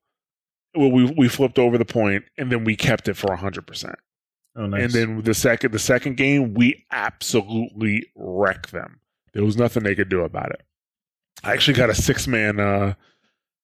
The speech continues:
Speaker 1: a six-man, uh, grab on 'em.
Speaker 2: Nice.
Speaker 1: So we wiped them the fuck out. Um, but yeah, I was, like, just super pissed because it was textbook, right? Heard 'em,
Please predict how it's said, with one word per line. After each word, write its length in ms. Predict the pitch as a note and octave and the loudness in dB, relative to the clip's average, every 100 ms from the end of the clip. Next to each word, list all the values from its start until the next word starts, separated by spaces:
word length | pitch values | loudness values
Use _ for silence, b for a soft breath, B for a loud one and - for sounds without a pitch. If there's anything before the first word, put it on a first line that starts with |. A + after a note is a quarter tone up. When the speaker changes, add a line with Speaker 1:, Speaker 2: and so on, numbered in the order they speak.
| _ | _
Speaker 1:
a 60 | A2+ | -8
six-man, 680 | - A#2 - A2+ G2+ G2+ G2+ | -2 -2 0 0 0 0 0
uh, 140 | F#2+ | 0
grab 340 | F#2+ G2 F#2+ F2 | 0 0 0 -2
on 140 | A1 | -12
'em. 140 | - - _ _ _ | -16 -20 _ _ _
Speaker 2:
Nice. 440 | A2 F#2+ - - - _ _ _ - | -12 -12 -12 -16 -18 _ _ _ -10
Speaker 1:
So 160 | - | 0
we 180 | A#2 C#3 | 2 4
wiped 340 | D3 A2+ G#2+ - | 4 2 0 -2
them 120 | G2+ | -8
the 80 | F2 | -6
fuck 300 | G2 E2+ - | -4 -4 -4
out. 280 | - - - _ _ _ _ _ - | -10 -10 -16 _ _ _ _ _ -6
Um, 500 | G2+ F#2+ F#2 F2+ E2 - _ _ _ - | -2 -2 -2 -6 -14 -20 _ _ _ -2
but 160 | A#2+ G#2+ | -2 0
yeah, 220 | A2 F#2 | 0 0
I 200 | - A2 | 0 2
was, 220 | A#2+ A2 | 4 4
like, 160 | G#2 G2+ | 2 2
just 200 | G#2+ - | -2 -2
super 180 | C#3+ A#2+ | -4 -2
pissed 280 | F#3+ F#3 | 0 0
because 840 | C3 - B2 A2 G#2+ G#2 G2 - - _ _ _ - | 0 0 4 6 6 4 0 -8 -14 _ _ _ -4
it 60 | |
was 160 | D3+ B2+ | 0 2
textbook, 560 | - F#3+ - G#2+ - - | 2 0 0 -6 -6 -12
right? 260 | A2 B2 - _ _ _ _ _ _ _ _ _ _ _ _ - | -2 -2 -2 _ _ _ _ _ _ _ _ _ _ _ _ -6
Heard 220 | A2+ A2 | -2 -2
'em, 160 | A#2 | -2